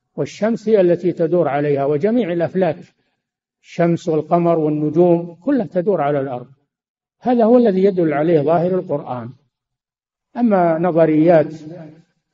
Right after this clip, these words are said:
الفلكيين و-، هذه لا يعتمد عليها، لا يعتمد عليها، والواجب على الإنسان أنه يمسك عن هذه الأمور ولا يدخل فيها، لا يدخل فيها. وكونها تدرس في المدارس للاطلاع فقط،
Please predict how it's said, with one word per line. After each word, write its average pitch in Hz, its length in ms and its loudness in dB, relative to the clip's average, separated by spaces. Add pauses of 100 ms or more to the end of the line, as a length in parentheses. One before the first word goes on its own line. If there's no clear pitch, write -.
(140)
الفلكيين 156 840 0
و-، 135 80 -4 (380)
هذه 220 180 -10
لا 285 140 -2
يعتمد 151 440 -4
عليها، 117 300 -8 (1200)
لا 151 120 -2
يعتمد 147 480 -4
عليها، 127 400 -10 (500)
والواجب 175 500 2
على 170 160 0
الإنسان 165 380 -2
أنه 208 220 -2
يمسك 185 400 -2
عن 143 180 -4
هذه 139 340 -2
الأمور 127 360 -8
ولا 233 280 -2
يدخل 147 300 -6
فيها، 120 240 -8 (320)
لا 208 280 -4
يدخل 147 320 -6
فيها. 123 380 -6
وكونها 254 340 0
تدرس 180 500 2
في - 80 -6
المدارس 160 580 -2
للاطلاع 269 600 -2
فقط، 190 480 -6